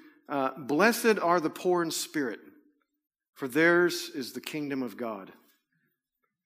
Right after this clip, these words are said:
And every time I talk about that subject, I'm, I'm, I get a little nervous because I know that there's an expression, uh, of the body of Christ that I prefer. I love to,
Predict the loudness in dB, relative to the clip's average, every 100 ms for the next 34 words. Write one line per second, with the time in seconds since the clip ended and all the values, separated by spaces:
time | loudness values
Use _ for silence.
0 | _ _ _ _ _ _ _ _ _ _
1 | _ _ _ _ _ _ _ _ 4 6
2 | 8 6 6 6 6 6 4 4 4 0
3 | 2 2 4 0 2 2 2 0 0 0
4 | -4 -14 -20 _ -4 2 4 4 4 2
5 | 4 2 2 -2 -4 -4 0 0 0 -4
6 | -4 -2 2 4 4 4 2 4 2 2
7 | -2 -4 -6 0 0 0 -2 -6 -10 -20
8 | _ _ _ _ _ _ -4 -2 -2 2
9 | 4 4 6 6 6 4 2 2 2 2
10 | 2 4 2 2 0 4 6 6 4 2
11 | 4 4 4 0 0 0